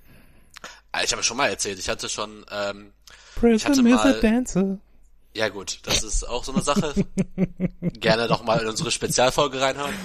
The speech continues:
Speaker 2: Ich bitte darum.
Speaker 1: Äh, ich habe mich übrigens wieder für Karten beworben.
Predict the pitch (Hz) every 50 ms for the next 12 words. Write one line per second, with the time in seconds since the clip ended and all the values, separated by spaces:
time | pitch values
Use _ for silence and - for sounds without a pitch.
0 | - - - - - - 170 151 143 165 165 156 147 143 117 117 117 117 120 120
1 | 120 120 - - - - - - - - - - - - - 160 - 147 135 160
2 | 151 139 147 139 127 135 139 139 - 135 117 - 123 143 - - 110 101 92 98
3 | 104 104 107 127 147 160